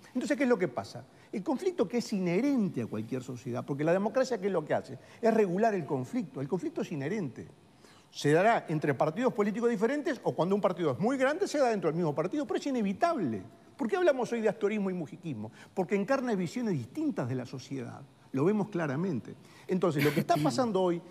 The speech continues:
y yo no estoy yendo, digamos, a la minucia de la coyuntura de hoy,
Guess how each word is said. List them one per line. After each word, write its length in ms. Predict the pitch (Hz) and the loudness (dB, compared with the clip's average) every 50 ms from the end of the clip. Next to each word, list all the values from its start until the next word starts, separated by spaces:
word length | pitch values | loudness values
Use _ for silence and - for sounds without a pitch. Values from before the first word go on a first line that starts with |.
| - - - - - - - | -18 -20 -20 -20 -20 -14 -8
y 100 | - 123 | -6 0
yo 140 | 123 220 254 | 2 2 4
no 80 | 247 | 4
estoy 380 | 196 - - - 269 254 208 160 - - - 156 139 120 | 2 0 0 0 0 2 2 0 -2 -6 -8 -6 -2 2
yendo, 260 | 147 185 202 185 185 175 | 2 2 2 2 2 2
digamos, 300 | 175 185 180 180 180 165 | 2 2 0 -2 -2 0
a 40 | |
la 120 | 147 143 135 | 0 2 2
minucia 680 | 143 147 151 165 208 254 233 - - - 160 139 131 | 2 2 2 4 4 4 2 2 -2 -2 0 0 2
de 80 | 123 127 | 2 0
la 100 | 131 120 | 0 0
coyuntura 480 | 131 123 107 123 135 131 - 147 131 | 0 0 0 0 -2 0 0 0 2
de 120 | 123 117 104 | 2 0 0
hoy, 180 | 95 98 98 | -2 -4 -6